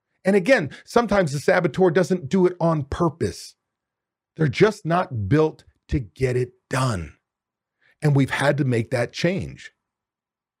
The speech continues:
But the key is, doesn't matter. As long as we keep moving forward, as long as we identify that we need to make the change, that's important. So maybe you're in that position now. You've got people who,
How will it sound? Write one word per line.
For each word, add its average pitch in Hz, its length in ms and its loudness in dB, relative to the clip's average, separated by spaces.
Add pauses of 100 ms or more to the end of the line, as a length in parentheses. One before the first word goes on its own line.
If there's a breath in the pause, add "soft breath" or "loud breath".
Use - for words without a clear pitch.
But - 100 -6
the 110 80 -6
key 247 340 -2
is, 92 260 -6 (280)
doesn't 170 300 0
matter. 156 300 2
As - 140 -6
long 196 140 2
as 165 100 -4
we 165 120 -2
keep - 260 -6
moving 151 280 0
forward, 127 480 0
as 113 120 -2
long 233 160 2
as 170 100 -2
we 170 120 2
identify 143 720 0 (420 soft breath)
that 147 120 0
we 156 140 2
need 165 380 2
to 175 60 2
make 143 220 -2
the 113 80 -4
change, 202 380 -2
that's 139 260 -4
important. 131 500 -4 (1700)
So - 160 -2
maybe 202 360 2
you're 185 280 2
in 160 200 0
that 143 220 0
position 123 460 -2
now. 73 280 -4 (1200)
You've 120 120 -6
got 165 220 0
people 143 280 -2
who, 98 200 -2